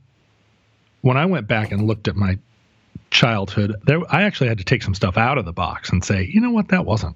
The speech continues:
my fault," or that I, I couldn't have been responsible for that because that wasn't a thing that a kid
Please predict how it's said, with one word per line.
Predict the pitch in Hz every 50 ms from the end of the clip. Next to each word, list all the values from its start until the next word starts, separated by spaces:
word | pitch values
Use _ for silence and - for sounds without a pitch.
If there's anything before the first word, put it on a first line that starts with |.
| - - -
my | - - 78 -
fault," | - - 80 - - - - - -
or | 104 101 98
that | 98 110 123 120 120 - - - - - - - - - - - - -
I, | 139 147 143 - - -
I | 135 151
couldn't | 147 - - - - - - - 294 302 262 226 190 -
have | - 160 139 127
been | 151 139 123
responsible | 104 95 - - - 180 185 - - 113 98
for | 92 - 110
that | 101 101 104 104
because | 135 131 - 151 139
that | 147 185 208 196
wasn't | 190 202 196 196 175 139
a | 120
thing | - - 196 202 180
that | 160 156 156
a | 139
kid | - - - 202 202 175 165